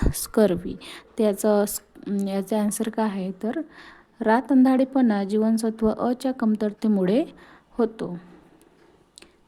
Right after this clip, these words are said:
नेक्स्ट आहे नंबर सात, हृदयरोगाला रिकामी जागा स्थिती देतात. आता ज्या, अ, व्यक्तीला हृदयरोग आहे त्याला कोणती स्थिती देतात,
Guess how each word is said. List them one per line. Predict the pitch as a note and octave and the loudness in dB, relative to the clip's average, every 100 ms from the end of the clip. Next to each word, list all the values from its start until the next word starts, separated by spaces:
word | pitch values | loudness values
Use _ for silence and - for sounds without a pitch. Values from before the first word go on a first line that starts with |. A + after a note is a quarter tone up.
| - | -6
नेक्स्ट | A#3+ - A#3 | -6 -4 -2
आहे | A3 | -2
नंबर | G#3 G3+ G#3+ | 0 -2 -4
सात, | A3 A#3 G#3 G3+ - - - - | -6 -6 -6 -8 -16 -20 -14 -2
हृदयरोगाला | A#3+ A3+ C4+ C#4 C4 B3 G#3+ G#3 | 0 2 2 4 4 2 0 0
रिकामी | G#3+ A3 A3+ A#3 | -2 0 0 2
जागा | A3 G3 G3+ | 2 0 0
स्थिती | G#3 F#3+ F3 G#3+ C4 - - | -2 -4 -4 -2 -4 -4 -4
देतात. | G#3+ G3 - E3 - - - - | 0 0 -2 -10 -10 -20 -10 -6
आता | G#3 A3+ | 0 0
ज्या, | G#3 A#3+ C#4 | 0 0 0
अ, | - A3 | -2 -2
व्यक्तीला | G#3+ G#3+ G#3+ A3+ A3+ | 0 0 0 0 2
हृदयरोग | A3+ G3 G3+ G3+ G#3 G3+ | 4 2 2 2 0 0
आहे | G3+ | -4
त्याला | G3 G3 F#3+ | -4 -2 -4
कोणती | G3 A3+ A3+ C4+ | -2 0 2 0
स्थिती | C4+ C4 B3+ | -2 -2 0
देतात, | A#3 G#3 F#3+ | 2 0 -2